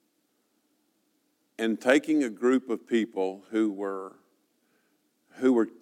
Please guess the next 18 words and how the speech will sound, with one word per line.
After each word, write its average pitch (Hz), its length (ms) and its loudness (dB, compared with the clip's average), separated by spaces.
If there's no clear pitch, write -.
who 123 80 -4
were 113 140 2
beginning 143 640 2
to 127 100 -4
break 107 580 0
out 98 220 4
of 92 80 -6
some 90 220 -12
things, 87 380 -12
but 110 220 2
who 127 140 4
were 110 160 2
still 147 480 2
twelve 123 440 4
years 120 260 0
ago 101 260 -6
largely 113 680 0
Baptist, 101 680 -2